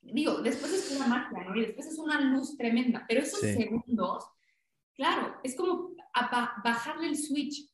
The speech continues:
Speaker 1: a tu mente, porque en el sapito no hay mente. Eh, bueno, en mis experiencias, ¿no? Que he hecho varias,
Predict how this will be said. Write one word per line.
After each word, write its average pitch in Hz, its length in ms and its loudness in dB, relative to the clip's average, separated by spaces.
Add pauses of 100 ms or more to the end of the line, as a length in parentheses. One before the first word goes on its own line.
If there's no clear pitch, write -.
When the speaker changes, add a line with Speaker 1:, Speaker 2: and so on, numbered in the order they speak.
(360)
Speaker 1:
a 240 140 -2
tu 226 100 0
mente, 233 680 2
porque 196 220 -4
en 196 80 -4
el 202 100 -8
sapito 226 360 -2
no 233 120 4
hay 226 100 2
mente. 226 460 0 (240)
Eh, 220 120 -6
bueno, 226 200 2
en 208 140 -2
mis 262 220 2
experiencias, 175 640 -8
¿no? 208 180 -6
Que 226 120 -6
he 165 40 -6
hecho 185 160 -14
varias, 185 240 -12